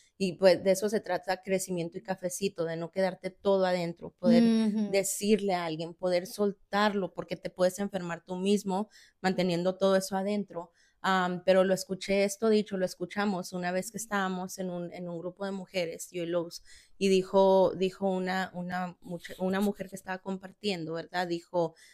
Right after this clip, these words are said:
Speaker 1: am, "Cuando alguien te cuenta un chisme o algo,
Speaker 2: Ujú.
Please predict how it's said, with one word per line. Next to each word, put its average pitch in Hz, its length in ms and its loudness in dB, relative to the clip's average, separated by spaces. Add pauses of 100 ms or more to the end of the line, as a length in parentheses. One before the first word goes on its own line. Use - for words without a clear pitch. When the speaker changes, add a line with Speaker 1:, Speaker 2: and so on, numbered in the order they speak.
(140)
Speaker 1:
am, 175 500 2 (320)
"Cuando 202 380 4
alguien 208 400 4
te 226 140 -2
cuenta 190 400 -2
un 202 180 -2
chisme 185 840 -4
o 180 180 0
algo, 185 640 0
Speaker 2:
Ujú. 214 120 -20